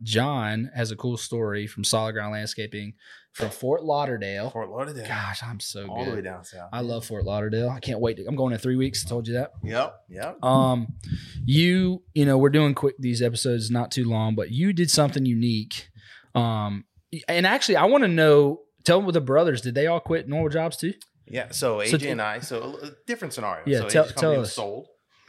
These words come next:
Speaker 2: but,
Speaker 1: Okay.
Speaker 2: uh, ultimately, uh, same decision, right?
Speaker 1: Yeah.
Speaker 2: So coulda went back, coulda did the same thing.
Speaker 1: Right. So to
Speaker 2: We'll get
Speaker 1: explain
Speaker 2: into
Speaker 1: to
Speaker 2: it.
Speaker 1: the
Speaker 2: Yeah.
Speaker 1: listeners that,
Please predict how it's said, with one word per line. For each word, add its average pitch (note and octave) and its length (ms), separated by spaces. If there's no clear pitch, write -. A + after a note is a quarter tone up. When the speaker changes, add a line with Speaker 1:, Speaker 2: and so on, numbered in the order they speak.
Speaker 2:
but, G#2+ 160
Speaker 1:
Okay. A#2+ 80
Speaker 2:
uh, F2+ 160
ultimately, G2+ 760
uh, E2 220
same F#2+ 240
decision, F2+ 420
right? - 100
Speaker 1:
Yeah. G2+ 180
Speaker 2:
So F2 220
coulda C#3 180
went A2+ 140
back, G2+ 260
coulda G2 160
did F#2+ 140
the - 40
same F2 220
thing. F2+ 200
Speaker 1:
Right. G#2+ 280
So B2+ 160
to D#3 120
Speaker 2:
We'll C#3 40
get C3+ 60
Speaker 1:
explain D3+ 360
Speaker 2:
into - 120
Speaker 1:
to G3 40
Speaker 2:
it. F3 40
Speaker 1:
the D3+ 60
Speaker 2:
Yeah. C3+ 60
Speaker 1:
listeners A#2+ 520
that, A2+ 300